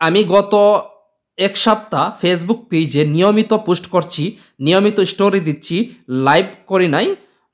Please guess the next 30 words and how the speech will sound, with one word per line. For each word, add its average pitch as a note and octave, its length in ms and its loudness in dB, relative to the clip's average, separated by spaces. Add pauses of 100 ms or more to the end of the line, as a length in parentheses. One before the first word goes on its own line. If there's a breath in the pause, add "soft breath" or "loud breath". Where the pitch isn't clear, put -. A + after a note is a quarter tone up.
কিন্তু F#3 240 0
ভিডিও F#3 400 0
আপলোড F3+ 260 0
করে E3 200 2
যাচ্ছি D3+ 300 0
নিয়মিত। D#3 500 0 (400 soft breath)
তার E3 220 0
জন্য A3+ 380 4
এখানে F3+ 440 -2 (300)
আমাকে D#3+ 360 -2
এই E3+ 220 -2
নোটিফিকেশনটা E3+ 800 -2 (120)
দিয়েছে। B2 480 -4 (240 soft breath)
এখন G3+ 320 4
যদি A3 260 -2
আমি D#3+ 440 -2 (200)
ঠিক A#3 380 -2
এই G3 180 4
নিয়ম G#3 320 2
অনুযায়ী E3+ 420 0
প্রতিদিন G3+ 720 -2 (340 loud breath)
একটা D#3+ 320 -4
পোস্ট G#3 320 0
করি, E3+ 600 -4
কিছু G3+ 220 0
লেখা F3+ 300 2
পোস্ট G3+ 300 -2
করি, F#3+ 400 -4 (260)
স্টোরিজ G#3 520 2
দেই D#3+ 440 -2